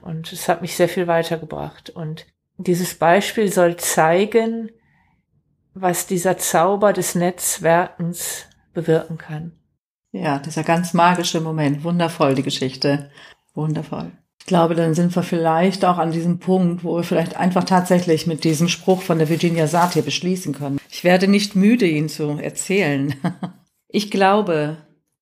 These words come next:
Speaker 2: das größte Geschenk, das ich von jemandem bekommen kann, ist, dass er mich sieht, mir zuhört,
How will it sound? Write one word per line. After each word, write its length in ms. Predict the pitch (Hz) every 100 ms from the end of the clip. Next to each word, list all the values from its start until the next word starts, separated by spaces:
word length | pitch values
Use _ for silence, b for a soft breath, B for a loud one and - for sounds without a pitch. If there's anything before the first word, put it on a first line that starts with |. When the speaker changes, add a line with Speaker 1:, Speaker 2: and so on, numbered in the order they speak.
| _ _
Speaker 2:
das 160 | 190 185
größte 500 | - 185 233 262 262
Geschenk, 680 | 240 226 - 185 147 139 139 B B _
das 180 | 165 160
ich 140 | 180
von 160 | - 180
jemandem 480 | 180 190 196 196 185
bekommen 480 | 185 190 190 170
kann, 340 | 160 160 151 160
ist, 640 | - 170 208 - - - _ _ _
dass 220 | - 170 175
er 60 |
mich 200 | 165 156
sieht, 640 | - 175 185 240 - - _ _ _ _ _ _
mir 260 | 190 202 202
zuhört, 800 | - 190 185 190 185 185 -